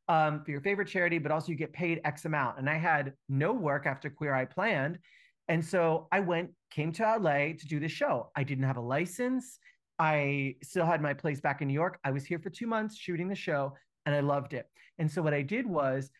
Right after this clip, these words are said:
was basically have my things boxed and shipped and driven cross country, uh, for the service, and walked from the hotel I was staying in around the neighborhood found a for rent sign, moved in, slept on an air mattress till my things were brought here.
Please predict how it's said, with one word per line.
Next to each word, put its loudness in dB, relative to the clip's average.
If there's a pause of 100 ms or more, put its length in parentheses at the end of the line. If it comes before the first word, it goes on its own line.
(260)
was 0
basically -2
have 0
my 0
things -4
boxed 0 (120)
and 0
shipped -4
and -2
driven -2
cross -2
country, -4 (380)
uh, 4
for 0
the 2
service, 0
and -2 (240)
walked 2 (120)
from -2
the 0
hotel -2
I 0
was -2
staying 0
in 0
around 2
the 2
neighborhood 0 (300)
found 2
a -2
for -4
rent 0
sign, 0 (100)
moved 2
in, 2 (300)
slept -2
on 2
an 0
air 2
mattress -2
till -2
my 0
things -4
were -4
brought 2
here. -10